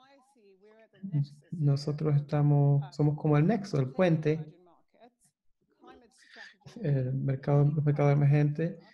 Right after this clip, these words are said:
eh, el cambio climático ha sido una prioridad fundamental para nosotros. Y, eh,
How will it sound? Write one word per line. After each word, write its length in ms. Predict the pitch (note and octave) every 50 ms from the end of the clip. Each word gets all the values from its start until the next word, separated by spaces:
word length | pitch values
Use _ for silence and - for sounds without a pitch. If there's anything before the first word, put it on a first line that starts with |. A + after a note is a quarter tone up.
| _ _ _ _ _
eh, 560 | - C#3 C3+ C3 C3 C#3+ D3 D3 C#3+ C#3+ - - _ _ _ _ _
el 100 | - C#3+
cambio 220 | D3 E3 D3+ C#3+ C#3+
climático 360 | C#3+ C#3+ C#3+ C#3+ C#3+ C#3+ D3
ha 40 | C#3+
sido 160 | D3 - D3+
una 120 | C#3+ C#3+
prioridad 640 | C#3+ C#3 C#3 C3+ C3+ C#3 C#3 C#3 C#3 D3 - - - - - - - _ _ - - _ _
fundamental 440 | - - D3 C#3+ C#3 C#3 C#3 D3 D3
para 140 | D3 D3+
nosotros. 340 | E3 - A3+ G#3+ B3 C4+ B3+ - - - - - - - _ _ - _ _ _ _ - - -
Y, 320 | D#3 D3 C#3+ C#3+ C#3 C#3 C#3+ - - - - _ _ - - _ - - - -
eh, 280 | D#3 C#3+ C#3 C3+ -